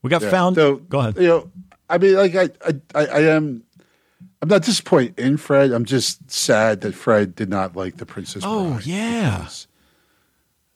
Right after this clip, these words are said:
Speaker 2: you know,
Speaker 1: Oh.
Speaker 2: like,
Speaker 1: Yeah.
Speaker 2: man,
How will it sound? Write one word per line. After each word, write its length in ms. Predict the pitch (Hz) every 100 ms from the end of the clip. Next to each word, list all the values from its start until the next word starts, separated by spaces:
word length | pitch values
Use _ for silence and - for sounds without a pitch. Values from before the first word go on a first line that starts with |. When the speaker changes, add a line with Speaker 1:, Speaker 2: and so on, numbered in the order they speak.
| -
Speaker 2:
you 120 | 143
know, 320 | 120 104 98 -
Speaker 1:
Oh. 240 | 139 147
Speaker 2:
like, 360 | 123 110 98 - - _ _ _ _ - - _ _ _ -
Speaker 1:
Yeah. 400 | 147 160 160 143
Speaker 2:
man, 460 | 127 113 78 -